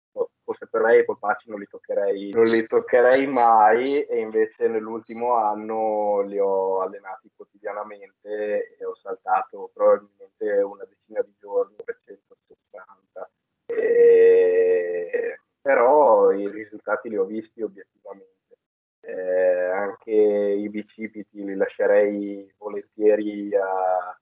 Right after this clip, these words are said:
a, agli altri, non tanto perché non mi piace allenarli, ma perché le soddisfazioni che, che mi tornano indietro sono poche.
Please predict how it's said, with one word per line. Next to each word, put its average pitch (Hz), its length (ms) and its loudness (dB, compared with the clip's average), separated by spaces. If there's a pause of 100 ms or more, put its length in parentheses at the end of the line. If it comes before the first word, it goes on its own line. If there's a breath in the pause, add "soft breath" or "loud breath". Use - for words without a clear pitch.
(160)
a, - 480 -2
agli - 280 -4
altri, 139 880 2 (140)
non 117 380 -4
tanto 117 400 -2
perché 107 540 -2
non 104 240 -8
mi 107 140 -12
piace 107 340 -4
allenarli, 104 760 -2
ma 98 140 -20
perché - 260 -16
le 101 180 -20
soddisfazioni 110 920 -8
che, 101 680 -2
che 104 100 -14
mi 104 240 -14
tornano 107 340 -4
indietro 107 480 -2 (120)
sono - 220 -8
poche. - 540 -2